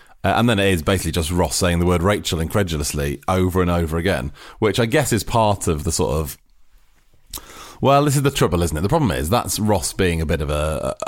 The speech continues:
a, a little whiny bitch, but also it sets us up for probably the best line of the whole episode, which is after Ross storms out and mouths Rachel through the window.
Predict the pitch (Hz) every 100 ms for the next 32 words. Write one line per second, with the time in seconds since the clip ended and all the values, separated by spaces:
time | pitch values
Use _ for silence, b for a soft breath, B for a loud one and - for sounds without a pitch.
0 | - - 82 71 82 90 78 76 78 71
1 | 69 - 113 107 101 - 73 73 80 -
2 | - 82 82 82 76 - 80 71 95 76
3 | 69 71 85 80 76 87 76 69 69 73
4 | 76 85 90 - 55 58 B B B 80
5 | 78 80 - - 78 82 - - 76 71
6 | 76 65 60 - B B 67 73 69 -
7 | 87 87 104 87 71 76 78 - 82 -
8 | 80 76 90 90 53 65